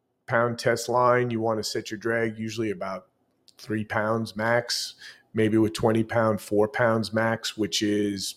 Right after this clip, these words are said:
pretty loose. Uh, you don't wanna do, like, the standard where people might tell you a third or something like that. Uh,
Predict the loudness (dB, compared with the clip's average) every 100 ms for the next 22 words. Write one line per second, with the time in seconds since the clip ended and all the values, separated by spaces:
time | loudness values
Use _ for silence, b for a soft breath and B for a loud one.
0 | _ 4 6 4 4 0 0 -2 -4 -6
1 | B B B _ -2 0 -2 -4 -6 -6
2 | -8 -6 -2 2 4 4 6 4 4 2
3 | 2 0 2 2 4 2 2 0 -2 -4
4 | -8 -4 -2 0 0 0 -2 -2 -4 -8
5 | -8 -4 -4 -2 0 2 0 -4 -2 2
6 | 4 4 4 2 -2 -4 -4 -4 -4 -4
7 | -4 0 0 -2 B B B B 0 0
8 | 0